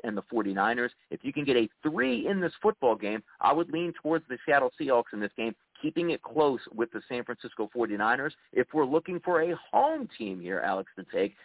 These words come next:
and another light spread as well, minus one to minus one and a half. The Denver Broncos have opened up three and oh, playing in Mile High, going up against the Baltimore Ravens, who struggled a little bit last week against the Detroit Lions,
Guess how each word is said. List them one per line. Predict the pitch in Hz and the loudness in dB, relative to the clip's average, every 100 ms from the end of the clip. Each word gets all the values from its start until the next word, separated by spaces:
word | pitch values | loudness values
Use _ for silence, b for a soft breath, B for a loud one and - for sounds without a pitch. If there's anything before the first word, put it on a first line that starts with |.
| b | b
and | 120 | 0
another | 117 160 226 | 2 2 2
light | 180 190 - | 2 0 0
spread | - 196 | -2 0
as | 190 - | 0 -2
well, | 202 - b b | -2 -4 b b
minus | 95 123 123 | 2 2 0
one | 127 135 135 | 2 2 2
to | |
minus | 123 123 - | 2 2 0
one | 135 | -4
and | 135 | -2
a | 117 | 0
half. | 135 131 _ _ - | 2 2 _ _ -10
The | 98 | -6
Denver | 90 135 202 170 135 | 2 2 4 2 2
Broncos | 98 131 190 110 104 | 4 4 4 0 -2
have | 98 | 2
opened | 117 127 117 | 2 2 -2
up | 101 - | -2 -4
three | 139 175 | -4 -2
and | 131 | 4
oh, | 117 123 _ - | 4 2 _ -2
playing | 135 147 147 | -2 0 -2
in | 110 | 2
Mile | 113 127 117 | 4 6 6
High, | 120 117 117 | 6 4 4
going | 98 107 104 | 2 -2 0
up | 101 139 | 0 0
against | 117 127 135 - | 0 -2 -2 -4
the | |
Baltimore | 85 117 135 113 101 | 2 2 2 -2 0
Ravens, | 139 156 123 | 0 0 -4
who | 165 | -12
struggled | - 330 320 233 | 0 2 2 -2
a | |
little | 196 233 | 0 0
bit | 156 127 | 2 2
last | 120 107 | 2 0
week | 123 113 - b | -2 -4 -4 b
against | - 139 151 | -6 -4 -4
the | 127 | -10
Detroit | 113 - 131 101 | -14 0 0 4
Lions, | 135 123 98 | 2 2 -2